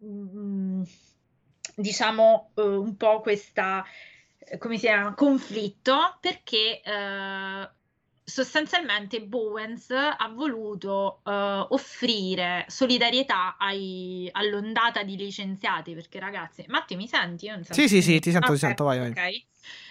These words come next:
Speaker 1: Ehm,
Speaker 2: Stavo ascoltando, <laughs> appunto.
Speaker 1: Ok, no, la questione, no, perché non sentivo proprio niente in cuffia, dicevo, adesso
Speaker 2: Ah,
Speaker 1: sto
Speaker 2: ok, ok,
Speaker 1: parlando
Speaker 2: ok, ok.
Speaker 1: sola, c'è presente
Speaker 2: No, no,
Speaker 1: al
Speaker 2: no.
Speaker 1: telefono quando tu
Speaker 2: Oggi
Speaker 1: parli?
Speaker 2: sta and-,
Speaker 1: Eh.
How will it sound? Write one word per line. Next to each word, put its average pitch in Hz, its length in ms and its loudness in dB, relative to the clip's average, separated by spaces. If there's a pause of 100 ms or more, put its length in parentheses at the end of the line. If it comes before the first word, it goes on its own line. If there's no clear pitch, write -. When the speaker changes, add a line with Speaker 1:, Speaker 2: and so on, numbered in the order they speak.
(140)
Speaker 1:
Ehm, 240 260 2
Speaker 2:
Stavo 170 240 6
ascoltando, 156 680 6
<laughs> 170 460 0
appunto. 143 540 2
Speaker 1:
Ok, - 120 0 (580)
no, 294 200 2
la 269 160 0
questione, 277 340 -8
no, 226 80 0
perché 202 220 -6
non 220 120 -10
sentivo 220 300 -8
proprio 262 220 -6
niente 208 280 -4
in 202 100 -2
cuffia, 202 360 -6
dicevo, 185 300 -2
adesso 185 180 6
Speaker 2:
Ah, 170 140 12
Speaker 1:
sto 165 100 8
Speaker 2:
ok, 170 40 6
ok, - 20 8
Speaker 1:
parlando 151 240 6
Speaker 2:
ok, 185 120 -2
ok. 135 160 -8
Speaker 1:
sola, 196 240 0
c'è 220 140 0
presente 233 320 4
Speaker 2:
No, - 20 2
no, - 60 -2
Speaker 1:
al - 0 -
Speaker 2:
no. 127 60 -4
Speaker 1:
telefono 196 500 -6
quando 185 240 -6
tu 202 100 0
Speaker 2:
Oggi 202 280 12
Speaker 1:
parli? - 0 -
Speaker 2:
sta 190 180 10
and-, 185 360 6
Speaker 1:
Eh. 226 140 -2